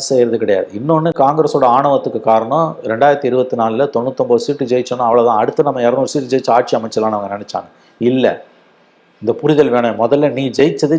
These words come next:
ஜெயிச்ச வெற்றியே கிடையாது. பர்சன்டேஜ் வைஸ் பார்த்தீங்கன்னா அவன் முப்பத்தெட்டுலேருந்து முப்பத்தாறாயிரம் இருக்கான், நீ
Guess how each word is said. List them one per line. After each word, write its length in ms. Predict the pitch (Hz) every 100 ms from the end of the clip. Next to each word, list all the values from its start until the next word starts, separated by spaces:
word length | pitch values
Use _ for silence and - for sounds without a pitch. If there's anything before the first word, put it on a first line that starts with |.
| 120
ஜெயிச்ச 340 | 139 143 139
வெற்றியே 380 | 113 123 139 147
கிடையாது. 400 | 139 120 110 95 - _ _ _ -
பர்சன்டேஜ் 440 | 117 165 147 143 151
வைஸ் 180 | 151
பார்த்தீங்கன்னா 360 | 143 131 135 135
அவன் 140 | 123 120
முப்பத்தெட்டுலேருந்து 540 | 165 - 139 147 131
முப்பத்தாறாயிரம் 540 | 120 143 127 120 123
இருக்கான், 240 | 120 123
நீ 60 | 139